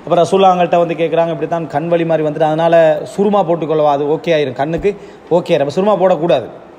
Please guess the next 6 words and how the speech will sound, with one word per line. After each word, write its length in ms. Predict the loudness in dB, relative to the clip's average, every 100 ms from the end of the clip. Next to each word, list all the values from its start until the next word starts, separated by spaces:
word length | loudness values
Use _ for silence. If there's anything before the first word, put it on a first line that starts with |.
| -20 -20 -10
அந்த 320 | -4 0 2
மாதிரி 260 | 2 2 2
இதாகிக்கிற 320 | 0 0 -2
பெண்கள் 260 | -4 -2 0
அலங்கரிக்க 400 | 0 0 0 -2
கூடாது. 360 | 0 0 0